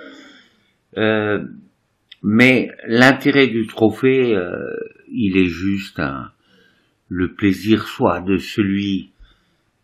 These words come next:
qui va aller récupérer les mues dans la nature et qui est heureux, ravi, euh, de trouver une mue, de la ramener à la maison et de la stocker dans son grenier, ou alors, euh, il peut être également le plaisir du chasseur, euh, qui va tuer l'animal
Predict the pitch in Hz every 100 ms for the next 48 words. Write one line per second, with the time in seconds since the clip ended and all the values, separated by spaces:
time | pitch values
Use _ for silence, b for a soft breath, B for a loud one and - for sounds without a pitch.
0 | _ - 98 90 - 85 101 98 - -
1 | 90 92 90 90 95 101 87 82 82 87
2 | 98 196 143 131 117 90 82 - 92 82
3 | - - 110 92 107 101 98 82 92 90
4 | 101 104 101 82 58 53 - 87 87 -
5 | 107 95 95 90 95 104 101 87 76 87
6 | 92 87 80 82 101 110 113 127 123 -
7 | B B B B B B B - 90 98
8 | 90 87 85 - 107 107 107 90 82 95
9 | 87 90 104 123 143 151 - b b b
10 | b b _ _ _ 104 95 82 101 120
11 | 110 85 78 71 71 76 80 82 82 87
12 | 90 87 - 92 85 87 - 95 85 78
13 | 80 85 90 82 69 69 - 95 87 92
14 | 73 78 - 80 - 90 87 95 73 64
15 | 71 76 - 98 78 76 - 104 82 78
16 | 78 78 78 87 80 -